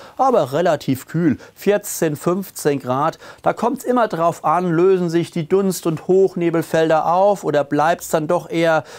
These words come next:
den ganzen Tag über trüb und grau. Da wird's ein bisschen weniger warm oder ein bisschen mehr warm werden.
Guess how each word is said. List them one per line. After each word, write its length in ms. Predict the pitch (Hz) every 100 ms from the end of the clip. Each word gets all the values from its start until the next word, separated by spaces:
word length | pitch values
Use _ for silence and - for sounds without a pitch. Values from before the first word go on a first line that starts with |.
| -
den 160 | 151 151
ganzen 360 | 160 185 175 160
Tag 280 | 151 156
über 240 | 165 143 135
trüb 380 | 143 180 190 151
und 200 | 143 139
grau. 480 | 139 151 185 190 - _
Da 160 | 131 123
wird's 200 | 151 156
ein 80 | 147
bisschen 340 | 139 156 139
weniger 460 | 185 202 180 175 156
warm 300 | 165 165 147 -
oder 240 | 160 147 143
ein 80 | 139
bisschen 340 | 131 135 135
mehr 280 | 160 185 160
warm 260 | 160 160
werden. 260 | 156 156 151